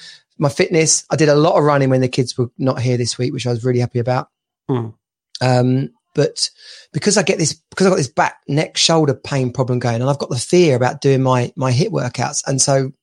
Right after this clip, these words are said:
Speaker 1: really noticed my sort of muscle, muscles just <laughs> fading away like,
Speaker 2: Oh,
Speaker 1: like,
Speaker 2: y-,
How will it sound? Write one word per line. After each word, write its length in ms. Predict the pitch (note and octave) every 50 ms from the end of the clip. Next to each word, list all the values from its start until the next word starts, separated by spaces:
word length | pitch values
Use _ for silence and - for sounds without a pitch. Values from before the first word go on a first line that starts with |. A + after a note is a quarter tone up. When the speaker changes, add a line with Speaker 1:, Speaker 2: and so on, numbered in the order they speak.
| _ _ D3
Speaker 1:
really 340 | D3 E3 F3 E3+ D3 C3+ B2
noticed 600 | C#3 C#3 C#3+ C#3 - - B2 A#2 - - - - _ - - - - - _ _ _
my 360 | C#3+ C3+ C3 B2+ B2+ B2 A#2+ A#2+ _ _ _ _ _ _ _ _ - - _
sort 220 | - - - - A#2
of 60 | A#2
muscle, 540 | C3+ D#3 E3 - - D3 C#3 B2+ A#2+ A#2 - _ _ _ _ _ _ _ _ _ _ _ _ _ - -
muscles 460 | E3 D#3 - - C#3 B2 A2 - - - _
just 260 | - - - - - -
<laughs> 80 | - -
fading 400 | C#3+ B2 D3+ C#3 A2+ C3 C3 B2+
away 300 | A#2+ B2+ C3 C3 D3+ C#3
like, 360 | B2 B2 B2+ B2 - - - - - - -
Speaker 2:
Oh, 120 | D3+ E3+ - - -
Speaker 1:
like, 200 | C#3+ B2+ B2+ C3+
Speaker 2:
y-, 80 | D#3